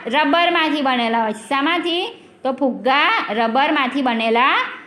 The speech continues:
હોય છે. પછી હોળી, હોળીઓ શામાંથી બનેલી હોય છે?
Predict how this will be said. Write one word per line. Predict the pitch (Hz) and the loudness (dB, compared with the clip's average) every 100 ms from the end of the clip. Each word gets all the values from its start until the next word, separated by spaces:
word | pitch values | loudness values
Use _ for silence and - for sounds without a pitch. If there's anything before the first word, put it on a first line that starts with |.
| - | -6
હોય | 285 311 302 | 0 2 0
છે. | - 240 | -2 -4
પછી | - 269 302 | -2 -2 -2
હોળી, | 359 294 285 277 311 370 466 - - - - - | 0 2 4 4 2 -2 -4 -8 -20 -20 -12 0
હોળીઓ | 269 269 349 381 | 2 4 4 2
શામાંથી | 381 359 370 359 | 2 0 0 0
બનેલી | 349 302 302 302 | 0 0 0 2
હોય | 294 269 | 2 2
છે? | 254 294 | 0 0